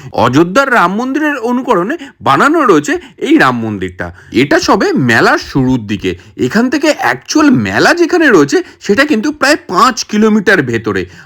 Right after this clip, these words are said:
আমরা সন্ধেবেলা গিয়ে কিছুক্ষণ ঘুরে দেখলাম এই রাম মন্দিরের ভেতরটা। আর এখানে গিয়ে মোটামুটি যা বুঝলাম, পুরো মেলাটা ঘুরে দেখতে গেলে কিন্তু আপনাকে মোটামুটি পাঁচ ছ দিনের টাইম নিয়ে তবেই যেতে হবে,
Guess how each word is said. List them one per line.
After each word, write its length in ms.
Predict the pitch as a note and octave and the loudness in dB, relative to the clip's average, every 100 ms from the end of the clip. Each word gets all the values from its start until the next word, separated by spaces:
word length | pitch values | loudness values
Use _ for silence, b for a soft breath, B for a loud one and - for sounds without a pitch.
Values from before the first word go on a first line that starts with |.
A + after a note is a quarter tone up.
| - | -4
আমরা 180 | D3 B3+ | -2 0
সন্ধেবেলা 540 | F4 F3+ F#3+ C#4 F4+ D#4+ G#3+ | -2 -2 0 2 4 2 2
গিয়ে 140 | A#3 E4+ B - | -4 -6 B -6
কিছুক্ষণ 380 | G#3+ C#4+ D4+ D#4+ G#3+ | -2 -2 2 2 2
ঘুরে 180 | B2+ B3 | 0 2
দেখলাম 300 | D4+ F#3 C4 D#4 B | 4 2 0 -2 B
এই 160 | - C4+ C#3 | 0 4 4
রাম 140 | A#2 C#3 | 2 0
মন্দিরের 360 | D#3+ G3+ D4 A#3+ | 0 0 -4 -4
ভেতরটা। 520 | A2+ A2+ G#2+ - F2+ - B | -6 -4 -4 -4 -10 -12 B
আর 100 | A2 A#2 G#2+ | -4 -2 -2
এখানে 220 | - F3+ A#3 | 0 0 2
গিয়ে 120 | C#4+ A3+ | 2 2
মোটামুটি 420 | B2+ G3+ B3 C#4+ D4 | 2 2 0 -2 0
যা 60 | C#4+ G#3 A#2+ | 0 -2 -2
বুঝলাম, 360 | G#3+ F#3 E3 D#4+ B B - | -2 2 0 -2 B B -2
পুরো 200 | E3 C#4 B3 | 0 2 2
মেলাটা 380 | B2 B2+ A3 D#4+ C4 A#2+ | 2 0 0 0 -2 -4
ঘুরে 220 | C3+ F#3+ C4 D3+ | -4 -2 0 -2
দেখতে 200 | D3+ D#4+ | -2 -4
গেলে 160 | E4 E4 | -2 0
কিন্তু 220 | D#4 B3+ F3 | 0 0 -2
আপনাকে 280 | C3+ F3 C#4 B B B A2+ | -4 -8 -10 B B B -6
মোটামুটি 400 | D3+ B3 C#4 E4+ F4 | -2 0 0 -2 -2
পাঁচ 160 | F3 C4 - | -6 -6 -4
ছ 20 | D4 E4 | -4 -2
দিনের 220 | E4 E4 - | -4 -4 -2
টাইম 220 | C#3+ B3+ D#4 | 0 0 0
নিয়ে 140 | C#4+ E4+ F#4+ B - | 0 0 -4 B -4
তবেই 300 | C3 E3 F3+ | 2 4 2
যেতে 240 | C3+ C3 A#2+ | 2 0 0
হবে, 180 | G#2 | -4